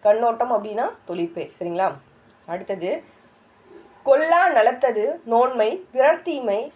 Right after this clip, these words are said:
சொல்லா நலத்தது சால்பு", சரிங்களா? தவம் என்பது பிற உயிர்களை கொல்லாமையே, சால்பு என்பது பிற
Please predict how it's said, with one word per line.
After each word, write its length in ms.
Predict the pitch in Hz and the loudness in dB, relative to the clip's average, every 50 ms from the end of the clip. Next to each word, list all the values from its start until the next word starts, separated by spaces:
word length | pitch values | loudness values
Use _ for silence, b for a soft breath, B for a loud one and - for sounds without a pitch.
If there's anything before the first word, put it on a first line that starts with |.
| - | -6
சொல்லா 360 | - 226 247 277 277 262 262 285 | -4 -4 -2 2 2 4 4 4
நலத்தது 460 | 285 226 185 214 226 226 233 226 233 233 - | 2 0 0 0 0 -2 -4 -6 -6 -4 -2
சால்பு", 400 | 214 175 170 165 143 180 170 - - - | 0 0 0 0 -4 -6 -6 -6 -8 -10
சரிங்களா? 360 | 185 165 160 160 175 185 165 - _ _ - | -10 -8 -6 -4 -4 -4 -6 -8 _ _ 0
தவம் 320 | 202 202 214 302 359 349 | 0 2 2 2 2 2
என்பது 540 | 302 277 277 254 269 254 208 196 226 302 349 - _ - | 0 0 0 0 -2 -2 -2 -4 -6 -6 -8 -12 _ -4
பிற 180 | 240 214 220 | 2 2 4
உயிர்களை 560 | 208 220 233 277 330 - 320 247 214 220 254 - - | 2 2 0 -2 0 0 2 2 0 0 -4 -6 -6
கொல்லாமையே, 680 | - 180 165 175 202 202 196 180 165 160 165 165 165 B B B B B - - | -6 -4 0 2 4 4 2 2 -2 -4 -6 -8 -8 B B B B B -2 2
சால்பு 400 | - 247 269 294 320 330 339 311 | 4 6 6 4 4 2 -2 -4
என்பது 500 | 277 254 254 247 226 208 196 220 285 339 - _ _ - | -4 -4 -4 -2 -4 -2 -2 -4 -6 -6 -14 _ _ -10
பிற 360 | - 233 214 190 196 262 339 | -4 0 4 4 4 4 2